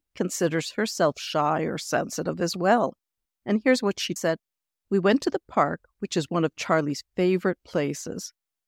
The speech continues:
As we got closer, you could hear laughter as the kids were running around playing a really boisterous game of tag. Sarah and her four-year-old son, Charlie, sat on a nearby bench,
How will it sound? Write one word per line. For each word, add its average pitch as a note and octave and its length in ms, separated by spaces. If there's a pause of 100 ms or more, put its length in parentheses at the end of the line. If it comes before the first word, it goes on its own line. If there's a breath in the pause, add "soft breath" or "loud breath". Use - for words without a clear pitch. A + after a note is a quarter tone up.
(120)
As F3 180
we E3 100
got - 280
closer, G#3+ 600
you E3+ 120
could - 180
hear - 400
laughter D#3 640
as E3+ 180
the D#3+ 80
kids F3 280
were D#3+ 140
running E3 320
around D3+ 260
playing D3+ 260
a D3+ 60
really E3 460
boisterous D3 500
game D3+ 300
of D3 160
tag. E3 420 (320)
Sarah E3 560
and F3 160
her F3+ 140
four-year-old E3 640
son, D3+ 300
Charlie, D3 520
sat D3 360
on E3+ 160
a G3+ 80
nearby D#3+ 480
bench, D3+ 320